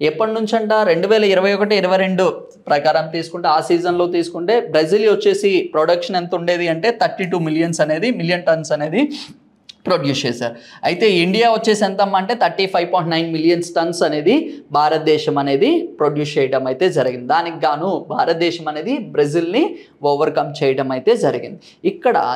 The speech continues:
చాలా జాగ్రత్తగా గుర్తుపెట్టుకోవాల్సింది ఏంటమ్మా అంటే which, uh, I mean, which country we call it as a sugar bowl of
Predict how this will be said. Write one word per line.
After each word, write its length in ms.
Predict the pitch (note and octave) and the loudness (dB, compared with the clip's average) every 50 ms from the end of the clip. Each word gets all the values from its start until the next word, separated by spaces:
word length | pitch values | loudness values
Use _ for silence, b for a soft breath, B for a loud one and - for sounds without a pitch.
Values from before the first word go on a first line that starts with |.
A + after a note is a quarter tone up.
| C#3+ - - | -6 -6 -4
చాలా 220 | D#3 D#3+ F3 F#3+ | -2 0 0 0
జాగ్రత్తగా 480 | F#3+ F#3+ F3+ E3+ E3+ F3+ F3 - F#3 E3+ E3+ | 0 0 0 0 0 -2 -4 -4 -6 -6 -6
గుర్తుపెట్టుకోవాల్సింది 760 | E3 D#3+ E3 D#3 D#3 D3+ - - D#3 D3+ D3+ D3+ - C#3+ C#3 C#3 | -6 -4 -2 -4 -4 -2 -2 -2 -2 -2 -2 -4 -8 -8 -6 -6
ఏంటమ్మా 340 | D3+ D3 D#3 D3+ D3 D3 C#3+ C#3 C3 | -4 -4 -4 -4 -2 -4 -4 -4 -6
అంటే 180 | C3 - F3 F3 D3 C#3 C#3 D3 | -4 -2 -2 -2 -2 -4 -2 -2
which, 300 | F3+ A3 - - - - - - G#3 D#3+ B2+ | -2 -2 -2 -4 -8 -8 -4 -2 0 0 0
uh, 160 | G2+ G2 - - - - - _ _ _ _ _ _ _ _ _ _ _ _ _ _ _ _ _ b b b b b b b b b | 0 -2 -6 -8 -12 -18 -20 _ _ _ _ _ _ _ _ _ _ _ _ _ _ _ _ _ b b b b b b b b b
I 280 | - C3+ C3+ B2+ - - | -4 -2 0 0 0 0
mean, 140 | F3 E3+ D#3 C#3 D#3 | -2 -2 0 0 0
which 160 | G#3 - - - A#3+ | 0 0 0 -2 0
country 200 | G#3 F#3+ G3+ G3 F#3+ | 0 2 2 0 0
we 40 | F#3+ F3 | 2 2
call 140 | E3 D#3+ E3 E3+ | 2 2 2 0
it 80 | E3 F3 E3+ | 0 0 0
as 80 | E3 E3 | 0 -2
a 40 | E3 D#3+ - | -4 -2 -2
sugar 220 | F3 E3 G3 G3 F3+ | -2 0 0 2 2
bowl 160 | E3+ E3 E3 D#3+ | 2 2 4 2
of 60 | D#3+ | 2